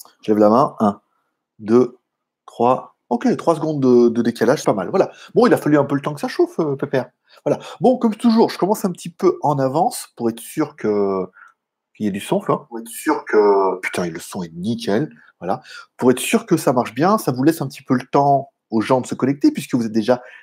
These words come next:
quatorze en ligne. Pas mal pour un dimanche après-midi. Et on parlera peut-être dans, dans les questions de quel est donc cet hôtel incroyable ? C'est un conteneur, les mecs.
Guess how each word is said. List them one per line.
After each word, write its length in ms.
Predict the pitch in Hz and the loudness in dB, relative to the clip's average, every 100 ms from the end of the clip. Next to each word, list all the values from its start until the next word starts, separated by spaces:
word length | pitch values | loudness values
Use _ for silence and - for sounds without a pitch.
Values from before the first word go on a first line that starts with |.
| _ _ | _ _
quatorze 400 | - 185 185 147 | -2 0 0 -2
en 80 | 131 | -2
ligne. 340 | 143 269 95 - _ _ _ _ - - _ | -4 -4 -6 -12 _ _ _ _ -16 -16 _
Pas 120 | - | -4
mal 240 | 139 117 - | -4 -4 -8
pour 160 | 90 | -8
un 40 | 92 | -8
dimanche 280 | 98 101 - | -8 -10 -10
après-midi. 480 | - 104 143 226 - _ _ _ _ _ _ _ _ - - - - | -12 -8 -6 -6 -10 _ _ _ _ _ _ _ _ -18 -16 -18 0
Et 100 | 147 | 4
on 80 | 160 | 4
parlera 520 | 196 190 170 202 277 | 4 6 6 6 4
peut-être 500 | 175 180 262 - - | 2 2 2 2 0
dans, 880 | 107 123 120 110 110 107 104 104 - | 2 2 2 0 0 0 -2 -4 -6
dans 280 | 104 104 151 | -10 -6 0
les 80 | 120 | 0
questions 400 | - - - 226 | -2 -4 -2 0
de 240 | 143 104 - - _ _ _ _ | 2 0 -2 -18 _ _ _ _
quel 200 | - 135 | -4 0
est 60 | 127 | 4
donc 240 | 151 202 | 4 2
cet 220 | - 117 | -2 -4
hôtel 240 | - - 151 | -2 -2 -2
incroyable ? 680 | 101 - 104 110 269 156 117 _ _ _ _ | -2 -6 -6 -4 -4 -4 -8 _ _ _ _
C'est 220 | - - 113 | -16 -8 -4
un 100 | 104 | -4
conteneur, 680 | _ - 220 - 143 139 | _ -10 -2 0 2 2
les 120 | 101 98 | 0 -2
mecs. 420 | 95 - - | -6 -10 -20